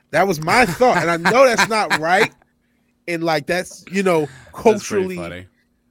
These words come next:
Speaker 1: wrong. But, like, two thousand six or seven me, that was just, like, the only thought I had. Like, "Wow, you must be, uh, a piece of work to be married to." And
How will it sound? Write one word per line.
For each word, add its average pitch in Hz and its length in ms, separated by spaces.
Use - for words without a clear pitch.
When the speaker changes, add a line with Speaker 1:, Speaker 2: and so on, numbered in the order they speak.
Speaker 1:
wrong. 185 380
But, 170 160
like, 160 200
two 233 200
thousand 202 460
six 208 300
or 165 60
seven 202 400
me, 139 140
that 170 180
was 143 120
just, 131 180
like, 127 180
the 123 180
only 170 280
thought 139 240
I 123 100
had. 147 160
Like, 110 180
"Wow, 131 300
you 160 120
must 165 220
be, 131 280
uh, 110 600
a 120 100
piece - 280
of 139 80
work 131 160
to 123 80
be 120 120
married 143 300
to." 123 80
And 107 60